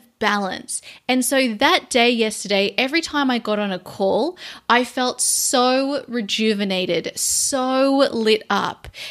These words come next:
And then the call itself doesn't deplete me because I have already made sure I'm coming from a place that's full,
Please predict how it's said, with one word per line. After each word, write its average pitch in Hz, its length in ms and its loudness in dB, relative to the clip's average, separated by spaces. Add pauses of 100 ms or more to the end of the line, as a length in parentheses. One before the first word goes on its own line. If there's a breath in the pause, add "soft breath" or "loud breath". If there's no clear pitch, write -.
(120 loud breath)
And 240 220 4
then 254 300 2
the 247 100 0
call 320 640 2
itself 196 800 -2 (240 loud breath)
doesn't 277 400 0
deplete 302 640 -2
me 208 360 -4
because 240 920 0 (320 loud breath)
I 240 400 4
have 240 240 -4
already 240 340 2
made 226 240 0
sure 208 260 0
I'm 196 160 2
coming 208 360 0
from 196 120 -6
a 196 80 0
place 196 300 -2
that's - 300 -4
full, 220 560 0